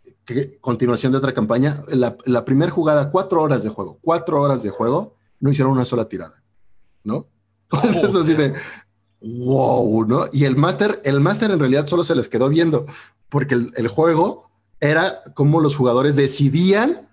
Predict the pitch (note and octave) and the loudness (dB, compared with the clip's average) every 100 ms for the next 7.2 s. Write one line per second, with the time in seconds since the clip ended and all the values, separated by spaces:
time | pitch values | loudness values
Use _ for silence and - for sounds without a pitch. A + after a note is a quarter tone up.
0 | _ _ - C3 C3+ B2 C#3+ D#3 C3+ A2+ | _ _ -8 -4 -2 0 2 2 0 0
1 | B2+ C#3 C#3 G#2 F2+ - _ _ _ - | 0 0 -2 -8 -10 -14 _ _ _ -6
2 | - - F2+ - _ _ _ - - - | -4 -4 -8 -10 _ _ _ -20 -16 0
3 | B2+ - D#4 - B3 - - - - - | 0 2 0 -2 -2 -4 -8 -8 -8 -8
4 | - - G3+ F3+ D#3+ A#3+ G#3 - F#3 F3+ | -8 -6 -6 -2 0 0 -2 -2 0 0
5 | D#3+ F3+ D3 C#3+ - _ - - - - | 2 2 2 -2 -8 _ -20 -20 -20 -20
6 | - - - - D3 D3+ C#3 - A3+ A3 | -20 -20 -10 -6 -2 0 0 2 0 -2
7 | - | -12